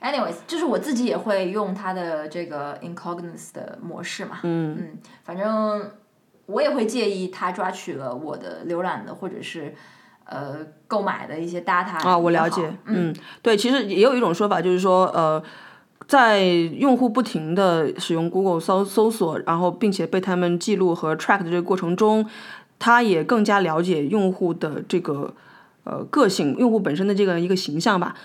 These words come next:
Speaker 2: 所以也会向用户投放更精准的广告。然后当然这个作为广告主来讲的话，他就会认为这个转化率要更高，确实是影响了媒体的收入。但是我奇怪，就是媒体也好，或者是H B C也好，你完全可以把这件事情摊开来讲。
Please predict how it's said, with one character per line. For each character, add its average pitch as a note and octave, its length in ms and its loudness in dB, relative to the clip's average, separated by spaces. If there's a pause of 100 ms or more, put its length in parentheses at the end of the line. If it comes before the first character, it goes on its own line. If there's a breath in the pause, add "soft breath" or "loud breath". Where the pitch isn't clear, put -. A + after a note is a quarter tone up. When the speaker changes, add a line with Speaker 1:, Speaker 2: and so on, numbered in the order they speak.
(120)
Speaker 2:
所 G3 180 2
以 G3 100 4
也 E3 100 2
会 F#3+ 120 2
向 F#3+ 220 0
用 F#3+ 180 2
户 F#3 240 2
投 D3+ 220 -4
放 F3 240 2
更 F#3 220 0
精 F#3+ 180 0
准 E3+ 100 -2
的 D#3+ 80 -4
广 - 240 -6
告。 - 280 2 (200 soft breath)
然 F3 120 2
后 G3 100 6
当 G3+ 140 6
然 G3+ 120 4
这 G#3+ 80 4
个 G3 140 6
作 G3 160 4
为 F3+ 220 4
广 F3 180 -2
告 F#3+ 160 2
主 F3+ 100 0
来 E3 140 0
讲 F#3 140 -2
的 F3 100 -6
话， F3 100 0
他 F3 120 -4
就 F3+ 80 0
会 F3 60 2
认 F3+ 100 2
为 E3 120 0
这 F3 80 -2
个 E3+ 80 2
转 F3 140 -4
化 F3+ 120 -2
率 E3 220 0
要 E3+ 140 0
更 E3 220 -2
高， F3 260 2 (240 loud breath)
确 A#3 160 4
实 F#3+ 160 2
是 F#3+ 140 2
影 E3+ 120 0
响 D#3+ 200 -2
了 D3+ 240 -6 (480 soft breath)
媒 D#3+ 100 0
体 F3 80 0
的 D#3 80 -2
收 E3+ 180 2
入。 E3 120 2
但 C#4 100 6
是 D4+ 80 4
我 B3+ 100 4
奇 - 220 0
怪， A#3 140 6
就 G#3 60 2
是 G#3 120 4
媒 E3+ 240 2
体 F3+ 340 -2 (180)
也 E3+ 120 0
好， E3+ 240 -2
或 F3 120 2
者 D#3+ 40 2
是 D#3+ 100 -2
H F3+ 200 0
B F#3 80 -2
C F#3 80 4
也 F3 60 4
好， F3 80 -2
你 D#3+ 100 0
完 F3 180 4
全 C#4 140 4
可 B3+ 60 4
以 C4 40 4
把 D3 140 2
这 F3+ 60 2
件 F#3+ 120 2
事 F#3+ 60 0
情 F3+ 120 2
摊 F#3 160 0
开 G3+ 60 2
来 F3 100 2
讲。 - 240 -6